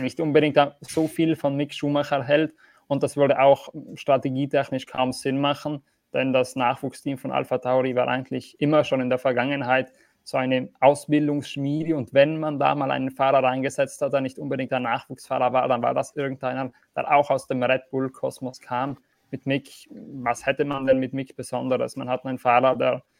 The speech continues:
bei Haas nicht mehr gewollt wird, der bei Ferrari keine zukünftigen Optionen sieht, aber der hätte ja auch bei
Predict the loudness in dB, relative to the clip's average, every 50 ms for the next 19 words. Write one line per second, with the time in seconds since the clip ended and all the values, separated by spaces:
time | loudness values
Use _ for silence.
0 | _ _ _ _ _ _ _ -10 -8 -8 -8 -4 0 2 4 4 4 4 2 -2
1 | -8 -8 -8 -10 -8 -6 -4 -2 -2 0 0 2 2 2 2 0 -4 -4 -4 -4
2 | -6 -8 -6 -4 -4 -6 -4 -4 -2 2 2 4 4 2 2 -2 -4 -8 _ -20
3 | -20 -8 -4 -4 -2 -2 -4 -6 -6 -8 -8 -8 -6 -8 -8 -8 -8 -6 -4 -4
4 | -4 -4 -4 -6 -4 -4 -4 -6 -6 -6 -4 -2 0 2 2 2 0 0 -2 -2
5 | -2 0 0 2 2 2 2 2 2 2 2 2 0 -2